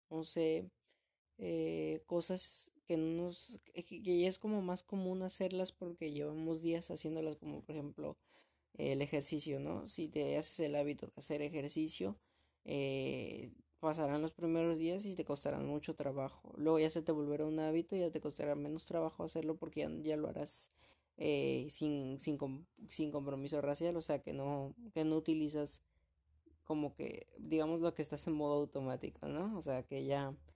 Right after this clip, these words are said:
ya este, ya automáticamente tu cerebro dice, "Ah, bueno, voy a hacer este hábito porque ya me lo inculqué y ya". Bueno, este tipo de conductas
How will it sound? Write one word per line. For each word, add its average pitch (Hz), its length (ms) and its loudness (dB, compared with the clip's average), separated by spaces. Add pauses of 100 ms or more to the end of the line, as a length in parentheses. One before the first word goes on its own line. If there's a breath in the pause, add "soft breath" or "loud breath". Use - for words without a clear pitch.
(360 soft breath)
ya 143 180 0
este, - 880 -4 (160)
ya 139 640 2
automáticamente 147 880 -2
tu - 100 -16
cerebro 147 400 -2
dice, 135 280 -6
"Ah, 135 180 0
bueno, 135 360 0 (140)
voy 135 240 0
a 135 40 2
hacer 139 180 -2
este 139 240 -2
hábito 160 260 0
porque 143 320 -4
ya 135 140 -2
me 139 140 -4
lo 135 100 -4
inculqué 139 600 -2 (260)
y 139 180 -12
ya". - 80 -20 (1200 loud breath)
Bueno, 143 320 0 (680)
este 196 220 2
tipo 220 180 4
de 214 120 6
conductas 160 840 0